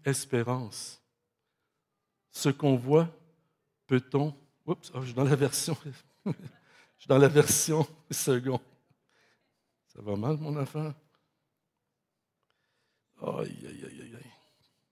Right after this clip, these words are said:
Est-ce qu'on peut suivre, euh ? Non ? Et là-bas, ça,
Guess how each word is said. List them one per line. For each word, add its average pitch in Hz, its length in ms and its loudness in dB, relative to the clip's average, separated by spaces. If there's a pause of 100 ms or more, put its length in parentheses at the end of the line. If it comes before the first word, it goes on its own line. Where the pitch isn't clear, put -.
(1600)
Est-ce - 120 -20
qu'on 117 100 -10
peut 131 160 -8
suivre, 160 440 -6
euh ? 143 220 0 (1120)
Non ? 131 160 -6 (680)
Et 131 60 -4
là-bas, 120 340 4
ça, 120 240 2